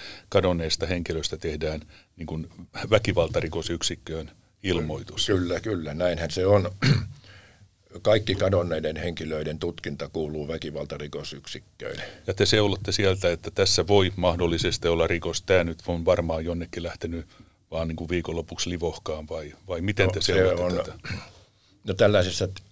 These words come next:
Speaker 2: alkuvaiheessa eihän tässäkään ollut syytä epäillä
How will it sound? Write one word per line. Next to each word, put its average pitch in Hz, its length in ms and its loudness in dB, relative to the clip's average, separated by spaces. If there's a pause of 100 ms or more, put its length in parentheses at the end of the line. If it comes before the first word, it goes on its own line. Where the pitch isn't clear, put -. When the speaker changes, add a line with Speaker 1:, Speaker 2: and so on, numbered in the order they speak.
Speaker 2:
alkuvaiheessa 90 1000 2 (500)
eihän 87 220 0
tässäkään 82 560 -2
ollut 90 360 4
syytä 73 360 -4
epäillä 69 500 -8